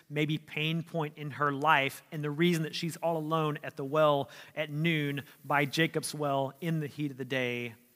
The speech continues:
with Jesus? But from this point on, we're gonna see Jesus lifting her and restoring her and bringing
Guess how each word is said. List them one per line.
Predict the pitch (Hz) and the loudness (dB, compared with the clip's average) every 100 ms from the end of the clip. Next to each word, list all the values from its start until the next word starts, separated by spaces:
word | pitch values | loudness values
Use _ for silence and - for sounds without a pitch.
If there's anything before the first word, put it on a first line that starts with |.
| _ _ _ 139 | _ _ _ -10
with | 127 | -10
Jesus? | - 117 98 - - - _ _ _ _ _ _ - | -10 -14 -12 -12 -12 -14 _ _ _ _ _ _ -8
But | 160 | -8
from | 151 147 | -4 -2
this | 151 | -2
point | - 160 | -2 -2
on, | 143 127 123 - _ _ _ _ - | 0 -2 -4 -14 _ _ _ _ -4
we're | 151 | -2
gonna | 147 | 0
see | 151 | -2
Jesus | 120 151 127 - 139 | -2 -2 -2 -6 -4
lifting | 151 151 180 170 | -4 -2 0 2
her | 175 175 185 | 4 6 4
and | 139 | 0
restoring | 127 - - 165 180 180 | -4 -4 -2 2 4 4
her | 180 175 170 - - | 6 8 8 4 -4
and | 147 147 | -2 0
bringing | 156 180 165 | 2 4 4